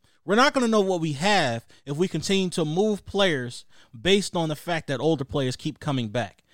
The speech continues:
So that's the thing with me and Jason Peters. I love him. I do. As I've said before, he is my, he is my favorite, uh, Phila-, current Philadelphia Eagles guy.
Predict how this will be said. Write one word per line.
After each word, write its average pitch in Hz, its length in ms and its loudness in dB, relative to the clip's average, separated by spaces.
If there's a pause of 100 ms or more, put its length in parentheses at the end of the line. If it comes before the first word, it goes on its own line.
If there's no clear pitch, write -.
(320)
So 202 460 2 (440)
that's 226 200 0
the 208 100 -2
thing 202 320 -6
with 156 200 -2
me 160 200 -2
and 143 100 -6
Jason 151 300 -4
Peters. 190 460 -2 (260)
I 185 80 -2
love 262 240 6
him. 107 240 -8
I 165 100 -4
do. 165 400 -2
As 131 200 -2
I've 135 180 0
said 131 200 -4
before, 123 480 -4 (160)
he 160 200 -6
is 143 100 -8
my, 131 160 -4 (260)
he 135 120 -4
is 143 100 -4
my 131 140 -4
favorite, 135 580 -6 (300)
uh, 123 180 0
Phila-, 139 240 -4
current 147 380 -2
Philadelphia 139 500 -6
Eagles 120 380 -8
guy. 127 240 -6